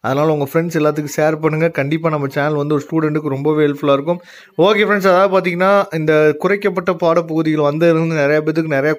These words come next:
குழப்பம் ஆயிடுச்சு. அதுவும் பார்த்தீங்கன்னா, ஆ, மேக்ஸுக்கு வந்து எந்தெந்த சம்மு இல்ல, எந்தெந்த சம்மு இருக்கு அப்படிங்கிற ஒரு குழப்பம் வந்து மிகப்பெரிய ஒரு குழப்பமா மாறிட்டு இருக்கு. இதெல்லாம் நம்ம சால்வ் பண்ணணும் அப்படின்னு சொல்லி தான் என்ன பண்ணிருக்கோம்னா, எந்தெந்த சம்மு இல்ல அப்படின்னு சொல்லிட்டு என்ன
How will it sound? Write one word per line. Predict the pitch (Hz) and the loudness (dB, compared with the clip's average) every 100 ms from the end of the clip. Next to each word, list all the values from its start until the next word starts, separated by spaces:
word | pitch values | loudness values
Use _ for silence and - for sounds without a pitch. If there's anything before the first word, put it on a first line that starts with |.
| 151 | -2
குழப்பம் | 156 156 147 | -2 -2 -2
ஆயிடுச்சு. | 139 139 151 | -4 -2 -2
அதுவும் | 139 165 151 | 0 -2 -4
பார்த்தீங்கன்னா, | 139 143 165 190 - - - - | -4 -4 -4 -6 -12 -20 -10 -2
ஆ, | 143 143 139 | 0 2 0
மேக்ஸுக்கு | 165 196 - 165 160 | 0 0 -2 0 0
வந்து | 175 160 | 0 -2
எந்தெந்த | 170 196 175 170 | 0 0 0 -2
சம்மு | 165 185 165 | -2 0 0
இல்ல, | 165 180 | 2 4
எந்தெந்த | 180 175 160 185 185 170 160 | 4 2 0 0 2 2 2
சம்மு | 160 165 165 | 0 -2 2
இருக்கு | 175 185 180 | 2 2 2
அப்படிங்கிற | 170 160 165 160 | 0 0 -2 0
ஒரு | 151 139 | 0 2
குழப்பம் | 165 175 175 | 0 2 0
வந்து | 160 160 190 190 - - 139 | 0 2 2 0 -14 -12 -4
மிகப்பெரிய | 160 175 175 180 190 185 165 | 0 2 2 2 4 4 4
ஒரு | 151 | 2
குழப்பமா | 170 170 170 170 180 151 | 0 2 4 4 4 4
மாறிட்டு | 160 165 147 | 2 2 0
இருக்கு. | 135 127 - - 147 | -2 -4 -6 -4 -2
இதெல்லாம் | 156 156 190 | 2 2 2
நம்ம | 175 160 | 0 0
சால்வ் | 160 156 180 170 | 0 2 2 2
பண்ணணும் | 165 170 | 0 0
அப்படின்னு | 156 151 | -2 -4
சொல்லி | 151 | -2
தான் | 165 | 0
என்ன | 160 156 | 0 0
பண்ணிருக்கோம்னா, | 151 139 139 180 196 - - - 151 | 0 -2 0 -2 -2 -10 -12 -2 0
எந்தெந்த | 190 214 214 196 - | 2 0 0 0 0
சம்மு | 170 190 196 170 | -2 0 0 0
இல்ல | 190 208 202 185 - 131 | 2 4 4 2 0 -6
அப்படின்னு | 143 165 156 | -2 -2 -2
சொல்லிட்டு | 160 170 | -4 -2
என்ன | 156 | -2